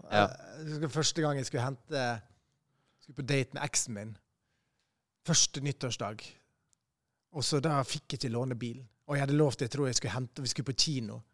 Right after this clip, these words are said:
Speaker 2: Skulle hente klokka fem. Og hun var i Langevågen, som er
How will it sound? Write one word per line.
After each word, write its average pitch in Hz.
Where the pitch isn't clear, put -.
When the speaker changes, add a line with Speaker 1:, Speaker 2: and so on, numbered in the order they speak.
Speaker 2:
Skulle -
hente 143
klokka 123
fem. 110
Og 147
hun 147
var 143
i 139
Langevågen, 131
som 135
er 131